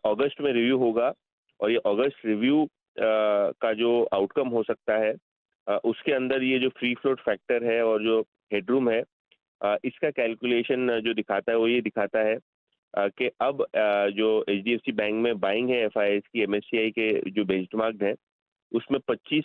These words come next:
से पैंतीस हज़ार करोड़ के बीच में, अ, जो है buying होगी। और शायद इसीलिए yesterday शाम से एचडीएफसी बैंक के एडीआर में भी बहुत अच्छी activity थी।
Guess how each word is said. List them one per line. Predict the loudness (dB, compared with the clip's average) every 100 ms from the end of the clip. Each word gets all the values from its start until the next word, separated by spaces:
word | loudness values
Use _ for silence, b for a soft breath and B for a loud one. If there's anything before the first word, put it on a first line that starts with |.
| -2
से |
पैंतीस | -4 -2 -2 -2 0
हज़ार | 0 0
करोड़ | 0 -2
के | 0
बीच | -2 -2 -2
में, | -2 -2 -6 _ _ _ -2
अ, | -2
जो | 2 2
है | 0
buying | 0 -2 0
होगी। | 0 0 -2 -6 _ _ _ _ -4
और | -4
शायद | 0 -2 -2
इसीलिए | -6 -4 -2 0 0 0 -2 -4 -4
yesterday | -4 -2 0 -2
शाम | -2 -2 -2
से | -4 -2 -2 -2 _ _ _ _ -4
एचडीएफसी | -4 -2 -4 -2
बैंक | -2 -2 -2
के | -4
एडीआर | -2 0 0 0
में | 2 2
भी | 2
बहुत | 2 0
अच्छी | -2 -4
activity | -2 0 0 0 0
थी। | -2